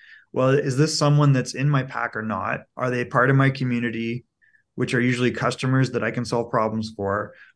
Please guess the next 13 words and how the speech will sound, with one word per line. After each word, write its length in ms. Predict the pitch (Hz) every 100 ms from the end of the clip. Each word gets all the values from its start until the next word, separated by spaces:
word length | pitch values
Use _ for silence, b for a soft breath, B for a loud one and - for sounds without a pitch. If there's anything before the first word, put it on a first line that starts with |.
| -
Are 100 | 120
they 120 | 113
partners 640 | 107 143 190 143 123 127 123
where 140 | 120
they 100 | 127
have 120 | 131
a 60 | 113
complementary 680 | 127 123 131 120 123 - 120
solution, 460 | 113 113 113 117
we 80 | 113
have 80 | 107
aligned 320 | 107 110 110
interests? 580 | 131 143 104 104 -